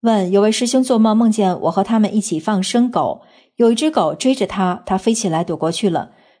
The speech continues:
他说飞得不高，梦见我在放生狮子，他就想怎么会放生猛兽。他说梦里环境黑，不开心，这个梦是什么意思？答：到下面去了，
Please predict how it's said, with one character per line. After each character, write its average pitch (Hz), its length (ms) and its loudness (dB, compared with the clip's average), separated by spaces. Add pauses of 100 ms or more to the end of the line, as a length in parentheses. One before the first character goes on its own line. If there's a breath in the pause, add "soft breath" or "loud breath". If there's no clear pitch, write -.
他 254 160 -2
说 254 220 0
飞 277 160 -2
得 269 120 0
不 208 120 0
高， 233 340 -2 (340 loud breath)
梦 320 180 0
见 226 220 2
我 165 100 0
在 175 180 0
放 214 160 -2
生 208 220 0
狮 262 220 -2
子， - 280 -2 (260 soft breath)
他 311 140 -2
就 339 100 0
想 202 280 0
怎 180 160 -2
么 135 100 -6
会 220 180 0
放 214 200 0
生 240 280 0
猛 160 200 -4
兽。 - 480 -2 (300)
他 269 120 -2
说 294 160 0
梦 294 140 0
里 175 100 0
环 160 220 -2
境 190 160 0
黑， 202 260 0
不 190 140 -6
开 208 180 0
心， 233 360 -2 (280 loud breath)
这 320 140 0
个 269 80 2
梦 220 180 2
是 196 120 0
什 170 160 -4
么 156 80 -4
意 160 140 -6
思？ - 340 -6 (500)
答： 202 240 0 (100)
到 240 160 0
下 262 200 0
面 170 140 0
去 170 200 -2
了， - 180 -2